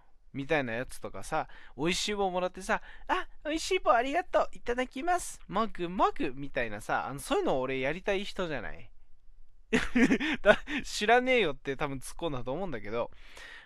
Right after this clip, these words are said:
あの、そういうのやりたい人だからさ、散歩中にもそれを言いながらさ、歩いてたからさ、今になって考えりゃさ、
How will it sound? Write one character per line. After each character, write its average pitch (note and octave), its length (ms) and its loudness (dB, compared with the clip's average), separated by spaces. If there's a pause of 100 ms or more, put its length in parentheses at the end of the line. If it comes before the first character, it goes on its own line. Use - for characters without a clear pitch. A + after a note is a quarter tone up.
あ C3 160 -2
の、 B2 160 -4
そ F#3+ 180 -4
う - 40 2
い - 20 2
う - 20 -2
の G#3 100 0
や B2 140 4
り E3 100 -2
た G3+ 120 0
い G#3 60 -2
人 - 140 -10
だ E3 100 0
か G2 80 -4
ら A2 100 -2
さ、 A#2+ 140 -4
散 A#3+ 240 2
歩 B3+ 160 -2
中 C4 160 -2
に B3+ 100 0
も E3 120 -2
そ D#3 140 -4
れ D3 80 0
を C#3+ 120 0
言 F#3+ 180 -4
い A#3+ 60 -2
な A#3+ 120 4
が A#3 120 4
ら A3 120 2
さ、 A3 260 2 (380)
歩 D#3 240 4
い F3+ 60 -6
て - 140 -12
た A#2+ 100 -6
か G2 120 -8
ら G#2+ 100 -6
さ、 A2+ 180 0
今 G3 260 0
に F3+ 120 -2
な C#3 100 -2
っ - 20 -6
て - 160 -10
考 - 200 -10 (100)
え C#3+ 80 -6
り A#2 100 -8
ゃ G2 60 -10
さ、 - 260 -4